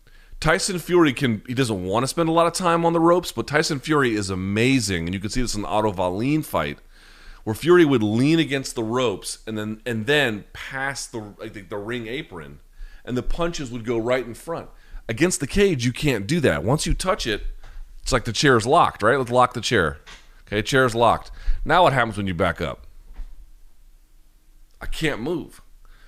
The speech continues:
Okay? So ordinarily, when you get backed up into situations like that, that's a bad thing. But against Vettori, in this particular case,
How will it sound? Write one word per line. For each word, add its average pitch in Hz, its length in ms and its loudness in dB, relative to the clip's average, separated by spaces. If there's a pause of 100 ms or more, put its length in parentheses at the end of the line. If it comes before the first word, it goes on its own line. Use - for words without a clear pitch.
(120)
Okay? 143 340 0 (260)
So 139 520 4
ordinarily, 202 720 6
when 123 160 4
you 135 80 2
get 113 260 0
backed 131 340 4
up 165 140 4
into 120 160 -2
situations 92 680 -2
like 80 220 -6
that, 82 260 -4
that's 90 200 -6
a 107 60 -4
bad 123 340 -2
thing. 85 200 -6
But 92 100 -4
against 120 380 -4
Vettori, 143 580 0
in 104 100 -2
this 107 120 -6
particular 120 400 -4
case, 151 480 -2